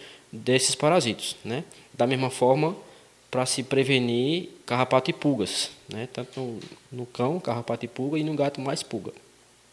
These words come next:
né? Então, o ideal é que o tutor,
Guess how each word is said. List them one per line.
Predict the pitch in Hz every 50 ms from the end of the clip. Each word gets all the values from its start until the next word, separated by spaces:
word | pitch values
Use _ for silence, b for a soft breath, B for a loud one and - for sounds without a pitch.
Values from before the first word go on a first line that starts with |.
| _ _ _ _ _ _ - 185
né? | 202 180 - 156 - b b b b b b b b
Então, | - - - 135 127 127 131
o | 139 151
ideal | 147 170 160 143 151 175 185
é |
que | - - 165
o | 151
tutor, | 147 135 - 131 127 151 170 190 -